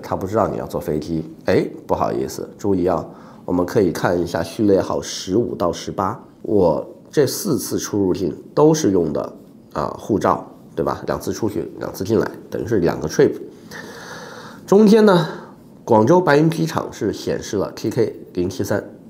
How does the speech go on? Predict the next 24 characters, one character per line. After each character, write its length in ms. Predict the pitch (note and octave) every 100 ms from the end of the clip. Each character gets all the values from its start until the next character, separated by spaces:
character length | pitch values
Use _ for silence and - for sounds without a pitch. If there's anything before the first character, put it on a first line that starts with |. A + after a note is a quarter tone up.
| -
这 80 | A2+
个 80 | E2+
航 140 | E2
班 100 | E2
号 160 | F#2+ -
的， 80 | -
这 100 | -
是 100 | G2+
去 160 | - G#2+
伊 60 |
斯 100 | G2
坦 140 | - -
布 140 | -
尔。 100 | - - - - - - - - - -
回 140 | - D#3
来 160 | G#3
的 80 | E3
时 160 | B2+ A2+
候 240 | A#2 D#2+ -
走 120 | E2+
的 80 | F2+
蛇 140 | G#2+
口 100 | G#2+
港， 220 | G2+ -